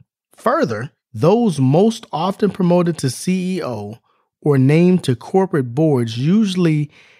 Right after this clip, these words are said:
have held one or more specific titles like C E O,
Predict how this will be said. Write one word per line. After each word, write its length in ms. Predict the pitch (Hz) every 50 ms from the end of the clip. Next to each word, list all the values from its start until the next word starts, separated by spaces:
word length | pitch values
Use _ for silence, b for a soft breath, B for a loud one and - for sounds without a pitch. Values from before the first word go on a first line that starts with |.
| b b b b b
have 240 | - 147 147 139
held 460 | 123 - - - 175 175 165 151 139 123 117 110 113
one 420 | 127 143 160 175 190 202 208 214 220 - -
or 160 | 156 147 143
more 340 | 139 143 147 156 156 160 160 151 - - - - _ _ _ - 120 -
specific 760 | - - - - 302 285 - - - _ - - - - _ _ _ _ _ _ _ _ _ -
titles 600 | - - 165 156 127 98 - - - - - - _ _ _ _ _ -
like 300 | 135 127 110 110 - -
C 560 | - - - - 139 135 139 123 131 143 143
E 60 | 123 135
O, 480 | 131 131 131 135 131 131 131 131 131